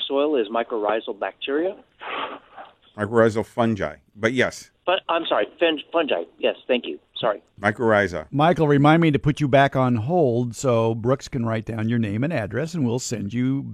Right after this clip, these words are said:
Speaker 3: the prize, which is from Steve, called Know Your Soil Texture.
Speaker 2: And, and you know, th-, I think, you know, my question, I, I mean, you're saying, you said that you, you, you saturate the soil, but to what de-
Speaker 1: Periodically.
Speaker 2: but to what depth?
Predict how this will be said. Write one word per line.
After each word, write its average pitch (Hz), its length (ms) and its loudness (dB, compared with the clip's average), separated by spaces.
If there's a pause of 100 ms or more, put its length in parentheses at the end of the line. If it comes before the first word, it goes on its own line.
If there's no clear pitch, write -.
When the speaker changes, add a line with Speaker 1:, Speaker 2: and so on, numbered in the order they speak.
Speaker 3:
the 120 100 -6
prize, 127 480 -6
which 127 240 -4
is 120 160 -2
from 143 200 -4
Steve, 127 300 -4
called 151 200 0
Know 127 140 2
Your 143 160 2
Soil 247 320 4
Texture. 123 480 -4
Speaker 2:
And, 113 360 2
and 127 320 -2
you 135 120 2
know, 127 100 2
th-, 139 160 0
I 139 80 2
think, 214 220 0 (180)
you 131 100 -2
know, 123 80 4
my 127 160 4
question, - 440 -2
I, 131 100 2 (180)
I 147 60 -2
mean, 131 200 2
you're 131 100 4
saying, 165 260 -2
you 139 100 2
said 165 220 -2
that 143 220 0
you, 120 100 -2
you, 113 560 -4 (260)
you 120 180 -8
saturate 117 680 0
the 95 100 -10
soil, 113 540 4 (600)
but 110 180 2
to 127 120 -2
what 120 260 2
de- - 60 -16
Speaker 1:
Periodically. 170 760 0 (100)
Speaker 2:
but 127 380 -2
to 135 120 -2
what 135 320 2 (140)
depth? - 520 -2